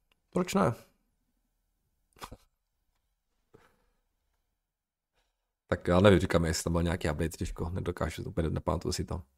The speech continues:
Tak, zdravím, Jardo, ještě k té konverzi. X T B nabízí tři možnosti účtů, C Z K, euro a U S D. Má otázka byla na to, jestli je lepší mít ten účet v C Z K nebo v U S D.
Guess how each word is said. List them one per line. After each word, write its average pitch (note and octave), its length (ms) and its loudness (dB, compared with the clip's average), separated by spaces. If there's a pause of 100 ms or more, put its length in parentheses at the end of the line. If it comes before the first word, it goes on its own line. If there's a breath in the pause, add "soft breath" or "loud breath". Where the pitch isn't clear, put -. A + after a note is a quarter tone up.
(1600 soft breath)
Tak, F#2 380 6
zdravím, C#3 320 12
Jardo, D#3 180 12
ještě D3+ 200 8
k D3+ 60 0
té F#3+ 120 8
konverzi. A2 460 8
X F#2+ 160 4
T C3+ 140 8
B C#3+ 80 8
nabízí C#3 300 6
tři - 180 4
možnosti C3 400 4
účtů, G2+ 420 2
C - 140 -2
Z A2+ 140 4
K, C3+ 240 6
euro A#2 260 6
a A2+ 60 4
U G#2+ 180 4
S G#2+ 120 4
D. E2+ 380 0
Má G2+ 120 0
otázka A2 380 2
byla B2 140 8
na A#2 100 6
to, B2+ 120 6
jestli B2 420 8
je B2+ 100 8
lepší A#2+ 300 2
mít B2+ 180 4
ten A#2+ 140 4
účet A#2 260 0
v - 40 -12
C A#2+ 120 2
Z A#2 140 2
K A#2+ 140 2
nebo B2 240 6
v - 140 -12
U A2+ 140 6
S A2 120 4
D. G#2+ 320 2